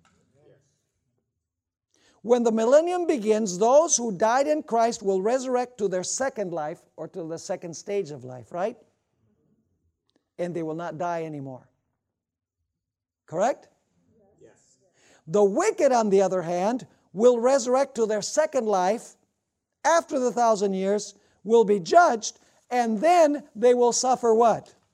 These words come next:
Speaker 1: They will suffer second death. So you'll notice that the righteous, you know, they all were born from their mothers, they lived. If they died before Jesus came, they died their first death,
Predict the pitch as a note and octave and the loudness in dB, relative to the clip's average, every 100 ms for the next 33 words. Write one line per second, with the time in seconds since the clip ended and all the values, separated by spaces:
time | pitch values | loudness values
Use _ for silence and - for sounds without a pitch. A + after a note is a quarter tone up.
0 | _ _ _ _ - G#3+ G#3 F#3+ G3+ F3+ | _ _ _ _ -8 -4 -2 -2 -4 -6
1 | F#3 - F3 E3+ G#3 A3+ A#2+ _ _ _ | -8 -8 -8 -8 -6 -8 -10 _ _ _
2 | _ _ _ _ _ _ _ _ _ - | _ _ _ _ _ _ _ _ _ -6
3 | A3+ A3 G#3 - _ A3 G#3+ G#3+ D#4 D#4+ | 0 0 0 -8 _ -2 0 2 4 4
4 | A3 A3 - F3 G3 G3+ F#3 C#4+ E4 B3+ | 2 -4 -12 -10 -8 -4 0 2 2 -4
5 | A3+ - G#3+ G#3 G#3 F3 G#3+ A#3+ D#4 - | -10 -10 -4 -4 -4 -2 2 4 4 2
6 | - _ _ - G#3 F3+ A#3 C4+ C4+ C4+ | -12 _ _ -2 0 2 0 0 0 2
7 | C#4 A3 A3+ A3+ G#3+ A3+ A3 F#3+ - - | 2 2 2 2 2 4 4 2 -6 -20
8 | _ _ _ _ _ _ _ _ _ _ | _ _ _ _ _ _ _ _ _ _
9 | A#3 A3+ A3 F#3 A3+ B3+ C#4+ A#3 A3+ B3 | 0 2 0 2 4 4 4 0 0 2
10 | A#3+ G3+ A3+ A#3 - G3+ G3 F#3 A3 F3+ | 2 0 -2 -2 -2 -2 0 0 -4 -2
11 | F#3 F#3+ A3 G3+ G3+ - C4+ C#4+ - G3 | 0 2 2 2 -2 2 2 2 0 0
12 | F#3+ G#3 | 0 -4